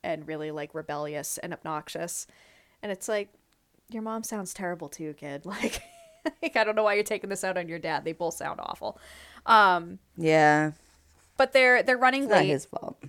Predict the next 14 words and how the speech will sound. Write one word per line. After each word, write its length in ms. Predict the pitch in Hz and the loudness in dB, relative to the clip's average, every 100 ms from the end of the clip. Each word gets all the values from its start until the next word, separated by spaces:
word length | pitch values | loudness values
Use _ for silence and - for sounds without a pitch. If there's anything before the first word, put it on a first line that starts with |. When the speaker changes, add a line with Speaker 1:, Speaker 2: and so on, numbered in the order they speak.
| _ | _
Speaker 1:
They're 120 | - 302 | 0 2
running 300 | 294 302 269 | 2 0 0
late 240 | 233 - | 0 -2
to, 600 | - 240 220 208 196 185 | -10 -8 -6 -6 -6 -8
to 140 | - 220 | -8 -4
get 180 | 202 196 | -4 -4
the 80 | |
story. 800 | 185 - 180 170 165 165 165 - - | -8 -4 -4 -2 -4 -4 -6 -10 -6
Um, 540 | 185 175 160 - - - _ - - _ 226 | -4 -2 -4 -10 -16 -20 _ -20 -20 _ -4
and 160 | 226 | -2
it's 260 | - 247 - | -2 -4 -4
revealed 760 | 240 240 202 240 294 359 359 269 | -4 -4 -6 -8 -4 -4 -4 -4
that, 160 | - | -2
like, 420 | 220 190 180 - | 0 -2 -2 -10